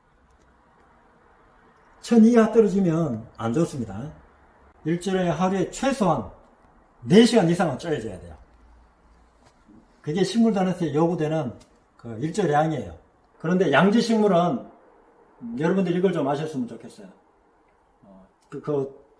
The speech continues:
밝기의 그 단위가 룩스예요, 룩스. 양지식물은, 어, 삼천에서 오천 정도 나와야 돼요.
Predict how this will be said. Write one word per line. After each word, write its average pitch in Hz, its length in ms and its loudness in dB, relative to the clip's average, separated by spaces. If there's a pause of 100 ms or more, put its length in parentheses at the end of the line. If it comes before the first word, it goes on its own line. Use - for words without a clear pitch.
(200)
밝기의 190 580 2
그 170 160 -4
단위가 151 360 -4 (120)
룩스예요, 147 520 -4
룩스. 131 360 -14 (2250)
양지식물은, 170 1000 0 (1700)
어, 101 260 -20
삼천에서 208 640 2
오천 196 400 4
정도 156 440 -4 (160)
나와야 123 340 -2
돼요. - 180 -18